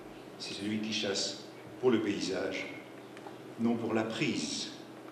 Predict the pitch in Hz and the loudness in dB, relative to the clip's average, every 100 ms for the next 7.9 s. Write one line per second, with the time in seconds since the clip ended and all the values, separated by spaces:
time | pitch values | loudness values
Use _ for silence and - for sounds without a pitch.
0 | - - - - - - - - 110 104 | -12 -14 -14 -14 -12 -12 -10 -2 2 2
1 | 98 - 110 - 104 87 95 - 95 101 | 2 2 0 2 0 0 0 0 0 0
2 | - - - - - - - - - - | -2 -6 -10 -14 -14 -14 -14 -14 -14 -14
3 | - - 104 104 101 107 101 - - 123 | -8 0 2 4 2 4 4 4 2 0
4 | - - - - - - - - - - | 0 -2 -6 -10 -12 -12 -12 -12 -14 -14
5 | - - - - - - - - - - | -14 -12 -12 -12 -14 -14 -14 -12 -12 -12
6 | - - - 131 180 208 - - - - | -14 -14 -6 2 4 6 4 0 -6 -10
7 | - - 151 151 - - - - - | -12 -2 2 4 4 2 0 0 -2